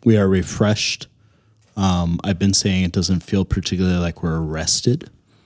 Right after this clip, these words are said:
I think a lot of travel, um, you know, can take it out of you, but, uh, refreshed and back and wanting that refreshment to be for the sake of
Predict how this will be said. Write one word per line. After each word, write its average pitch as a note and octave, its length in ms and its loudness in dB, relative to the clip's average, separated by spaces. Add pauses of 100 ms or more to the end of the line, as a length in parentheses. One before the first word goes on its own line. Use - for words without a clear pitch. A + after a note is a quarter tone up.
(200)
I - 40 -18
think F#2 120 0
a F2+ 40 2
lot E2 160 0
of E2 100 -2
travel, D#2+ 540 -4 (800)
um, E2 540 -6 (600)
you E2+ 80 -8
know, D#2 120 -10
can - 160 -2
take F2 240 -4
it E2 60 -6
out E2 160 -2
of E2 100 -6
you, E2 160 -2
but, E2+ 220 -4 (840)
uh, F2+ 240 -2
refreshed F#2+ 580 0
and F2 480 -2 (180)
back F#2 400 0
and G2 140 0
wanting A#2 300 4
that A2 160 2
refreshment G#2 640 0
to G#2 80 -6
be G#2 100 4
for - 140 -2
the G2 100 0
sake F#2+ 240 0
of F#2 380 0